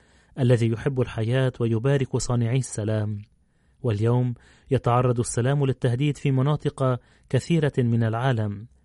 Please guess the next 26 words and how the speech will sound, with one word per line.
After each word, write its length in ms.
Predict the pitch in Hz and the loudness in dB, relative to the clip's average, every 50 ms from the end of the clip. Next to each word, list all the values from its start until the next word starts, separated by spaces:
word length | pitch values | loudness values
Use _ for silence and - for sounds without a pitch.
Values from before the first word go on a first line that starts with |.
| _ _ _ _ _ _ _ - | _ _ _ _ _ _ _ -2
لنعترف 520 | 131 123 123 117 - - 113 110 101 - | 2 2 2 2 2 0 -4 -4 -2 -2
معًا 200 | 131 127 117 117 | -2 0 0 0
أن 240 | 120 123 123 123 117 | -2 -2 -4 -6 -6
الحرب، 540 | 107 - - - 139 127 117 123 120 117 113 - _ _ _ _ - | -6 -6 -2 -2 -2 0 2 0 0 0 -2 -6 _ _ _ _ -6
كل 200 | - 123 110 110 | -4 -2 -2 -2
حرب، 520 | - - 135 127 120 120 127 123 123 120 - _ _ _ _ _ - | -2 -2 -4 -2 0 0 0 0 0 -2 -4 _ _ _ _ _ -2
هي 120 | - 170 165 | 2 4 4
على 200 | 151 156 160 160 | 4 4 2 0
الدوام 360 | 147 143 135 147 156 156 156 | 0 0 0 2 2 2 2
هزيمة 480 | 139 117 127 120 120 143 143 139 135 - 139 | 2 2 0 0 0 0 0 0 0 0 0
للبشرية 680 | 127 123 117 110 117 - - 120 123 135 131 120 110 120 | 0 0 0 -2 -2 -4 -4 -4 -2 0 -2 -2 0 0
جمعاء. 600 | 113 101 101 107 104 104 107 110 110 98 98 - _ - _ _ _ _ _ _ _ _ _ - - | -2 -2 -2 -2 -4 -2 -2 -4 -4 -4 -6 -10 _ -20 _ _ _ _ _ _ _ _ _ -10 -8
أفكر 440 | 127 - 127 117 - - 127 113 110 | -4 -2 -2 -2 0 0 0 0 0
في 140 | - - 107 | -2 -4 -6
حرب 260 | - - 127 120 117 | -4 -2 -4 -2 -2
أوكرانيا، 680 | 113 107 104 - 131 131 131 120 120 120 117 110 107 _ _ _ _ _ _ - | -2 -4 -4 -4 -2 0 0 2 2 0 0 -2 -4 _ _ _ _ _ _ 2
وهي 220 | 151 151 160 151 | 4 4 4 4
حرب 280 | - - 175 165 156 160 | 4 2 -2 0 0 0
تدنيس 400 | - - 131 135 156 160 151 - | 0 0 0 0 0 -2 0 0
تهدد 560 | 156 147 135 - 131 135 143 139 131 131 127 | -2 -2 0 0 0 0 0 -2 -2 -2 -2
اليهود 440 | 131 127 120 120 110 117 139 143 135 | 0 0 0 -2 -2 -2 -2 0 0
والمسيحيين 960 | 120 120 120 120 120 - - 117 - 123 120 113 135 143 139 135 127 127 120 - _ _ _ _ _ _ - | 0 0 0 0 -2 -4 -6 -8 -8 -6 -6 -4 -2 -2 0 0 0 0 -2 -4 _ _ _ _ _ _ -2
على 180 | 123 120 120 107 | 0 0 0 0
حد 260 | - 160 151 135 120 | 0 -4 -4 -4 -4
السواء، 560 | 110 - - 120 110 113 117 113 107 113 - _ _ _ _ _ _ _ _ _ - - | -6 -6 -4 -4 -2 -2 -2 -2 -4 -6 -10 _ _ _ _ _ _ _ _ _ -10 -8
وتحرمهم 760 | 117 - - 107 - 123 131 135 127 110 123 120 117 117 | -8 -6 -6 -8 -2 -2 0 2 2 0 0 0 -2 -2